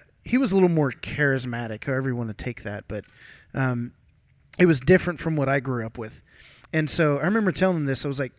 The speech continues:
"Man, I just feel so good on Sundays. Like, you know, we worship, I hear the word, I feel so close to the Lord." I said, "I wish I could feel this every day."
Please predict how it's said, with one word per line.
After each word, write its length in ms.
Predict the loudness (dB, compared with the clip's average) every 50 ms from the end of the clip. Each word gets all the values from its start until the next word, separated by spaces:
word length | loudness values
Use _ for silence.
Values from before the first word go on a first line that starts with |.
| _
"Man, 220 | -6 -4 -2 0 -2
I 40 | -2
just 180 | -2 -4 -4
feel 140 | -2 -2 -2
so 180 | 0 0 0 -2
good 300 | -2 0 2 2 2 2
on 120 | 2 0 -2
Sundays. 520 | -2 -2 -2 -2 -2 -4 -4 -6 -6 -6
Like, 240 | -6 -8 -8 -10 -14 -20 -20 -20 -20 -20 _ _ _ _ -10
you 160 | -6 -4 -2
know, 200 | -2 0 -2 -2
we 200 | -4 -4 -4 -6 -4
worship, 600 | 0 2 2 2 2 2 2 2 0 0 0 -2
I 80 | -6
hear 160 | -4 -2 -2 -2
the 80 | -2
word, 320 | -2 -2 0 0 0 0 0
I 60 | -2
feel 180 | -2 -4 -6
so 160 | -6 -4 -6 -6
close 280 | -6 -6 -6 -6 -6
to 40 | -8
the 60 | -10 -10
Lord." 400 | -8 -6 -4 -2 -2 -2 -4 -6 -12 -20 -20 -20 -14 _
I 60 | -6
said, 160 | -2 0 0
"I 60 | 0 4
wish 280 | 4 4 4 4 4
I 80 | 2 2
could 180 | 0 -2 -4
feel 280 | -4 0 2 4 4 4
this 260 | 4 2 0 0 -2 -2 -2
every 300 | -2 -2 0 -2 -2 -2
day." 340 | -2 -4 -6 -6 -8 -10